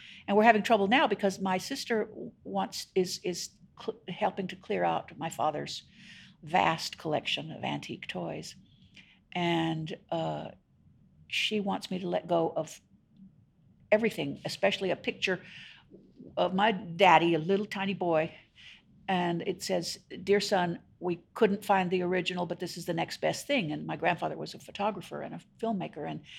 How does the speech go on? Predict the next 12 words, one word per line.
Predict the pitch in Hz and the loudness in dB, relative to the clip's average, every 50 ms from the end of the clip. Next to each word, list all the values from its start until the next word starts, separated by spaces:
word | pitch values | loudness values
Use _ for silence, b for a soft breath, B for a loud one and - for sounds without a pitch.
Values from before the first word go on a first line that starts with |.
| B B B B | B B B B
he, | - 196 185 175 165 - - | -4 0 0 2 2 2 0
um, | 175 165 160 156 160 - - - - - _ - | 0 0 0 -2 -6 -10 -14 -20 -20 -20 _ -10
has | - 185 170 165 | -6 -6 -6 -6
a | |
picture | - 196 175 - 165 170 | -6 -10 -8 -6 -4 -4
of | 156 160 | -2 0
Daddy | 165 165 160 160 165 160 - - - - - 170 - | 2 2 2 2 0 -2 -6 -8 -16 -20 -20 -10 -4
by | - 156 151 165 | -2 -2 -2 -2
this | 160 151 - - | -4 -8 -6 -6
little | 185 165 143 | -6 -8 -8
car | - - - 196 220 190 - - - - | -6 -4 0 2 2 2 2 0 -2 -4
that | - - - - | -6 -6 -8 -14